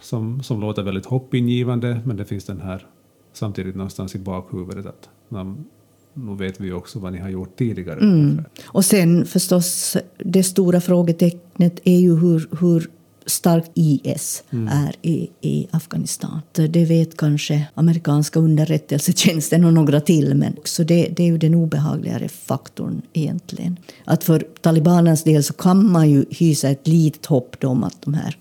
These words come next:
Speaker 2: åren i exil och insikten om att landet är ett annat nu än, än senast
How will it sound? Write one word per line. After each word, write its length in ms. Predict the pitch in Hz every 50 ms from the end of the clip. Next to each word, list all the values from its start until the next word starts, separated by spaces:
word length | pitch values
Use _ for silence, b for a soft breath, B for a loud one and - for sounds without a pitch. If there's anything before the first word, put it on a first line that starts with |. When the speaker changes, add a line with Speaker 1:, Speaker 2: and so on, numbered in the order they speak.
| B B B B B B B B
Speaker 2:
åren 380 | B - 147 147 143 147 143 143
i 80 | 127 127
exil 560 | 135 - - - - 151 151 143 143 147 -
och 140 | - 160 156
insikten 600 | 151 151 147 139 - 135 131 - - - 135 143
om 100 | 127 110
att 260 | 120 - - - - _ _ _ -
landet 540 | 175 160 147 143 147 151 147 143 - - -
är 60 | -
ett 120 | 151 -
annat 400 | 151 151 151 147 - - - -
nu 240 | 170 160 135 127 -
än, 160 | - - 160 -
än 140 | - - 156
senast 600 | - - 117 135 135 - - - - - -